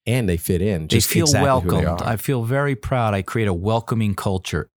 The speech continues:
Speaker 2: Everybody's appreciated. Think about a financial firm. We're a city within a city.
Speaker 1: Yeah.
Speaker 2: We could have a person managing the facilities. We could have a person doing marketing. We could have a person writing code, somebody defending on the cyber side, somebody doing consumer lending, mortgage lending,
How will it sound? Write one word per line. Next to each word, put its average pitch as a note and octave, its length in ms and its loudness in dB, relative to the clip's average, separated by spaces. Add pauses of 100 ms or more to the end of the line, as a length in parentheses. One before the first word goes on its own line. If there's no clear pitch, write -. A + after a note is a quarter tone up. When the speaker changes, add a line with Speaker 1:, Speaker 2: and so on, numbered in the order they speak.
Speaker 2:
Everybody's A#2 680 0
appreciated. F2 640 -2
Think A2+ 180 -2
about D3+ 240 0
a G#2 60 -4
financial G2+ 440 -2
firm. E2+ 240 -4 (140)
We're F3 120 0
a C#3+ 40 -2
city D3 280 0
within B2+ 280 -2
a - 20 2
city. - 380 -2 (260)
Speaker 1:
Yeah. F2 360 0
Speaker 2:
We C#3 80 -2
could C#3 100 0
have C3 100 0
a A#2 60 -2
person C3+ 440 0
managing B2 460 0
the G#2 80 0
facilities. B2 800 -2 (320)
We G#2+ 100 -4
could A#2 120 0
have G#2+ 100 0
a G2+ 60 -2
person A2+ 360 -2
doing G#2 240 0
marketing. B2 680 0
We A2 100 0
could G2+ 140 -2
have G2+ 140 -2
a F#2+ 40 -4
person G#2 440 -2
writing G#2 300 2
code, A#2 520 0 (200)
somebody A2 340 0
defending A2 520 -2
on G2+ 80 0
the F#2+ 60 0
cyber A#2 440 0
side, A#2 480 0
somebody G2+ 340 0
doing G2 240 -2
consumer A#2+ 440 0
lending, A#2 480 0
mortgage A#2 400 -2
lending, A#2+ 440 0